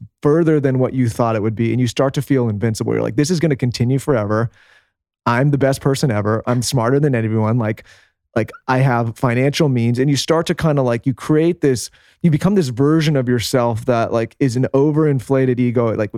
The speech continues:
pushed away a lot of the people that were closest to me, started attracting the wrong type of people that shouldn't have been in my life and that were there for the wrong reasons. And, like, I ended up almost completely crashing and burning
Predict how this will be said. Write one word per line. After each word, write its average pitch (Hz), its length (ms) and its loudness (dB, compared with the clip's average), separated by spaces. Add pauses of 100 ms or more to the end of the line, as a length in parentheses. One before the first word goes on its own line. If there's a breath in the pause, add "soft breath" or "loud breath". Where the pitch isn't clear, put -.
pushed 180 280 0
away 143 220 2
a 135 60 2
lot 127 160 2
of 135 60 2
the 127 80 -2
people 135 220 0
that 120 120 -2
were 120 140 0
closest 127 500 0
to 131 100 2
me, 127 120 2
started 120 240 0
attracting 139 640 0
the 127 80 0
wrong 127 400 2
type 139 240 0
of 127 80 0
people 131 260 0
that 117 140 0
shouldn't 135 240 0
have 127 80 0
been 131 120 2
in 123 80 0
my 120 80 0
life 117 260 0
and 127 60 0
that 117 60 0
were 113 100 -2
there 117 260 0
for 127 100 -4
the 123 80 2
wrong 117 320 0
reasons. 117 540 0 (520 loud breath)
And, 151 100 2
like, 127 180 0 (120)
I 151 100 2
ended 147 160 2
up 131 100 0
almost 131 280 0
completely 123 400 0
crashing 120 500 0
and 113 100 0
burning 131 440 0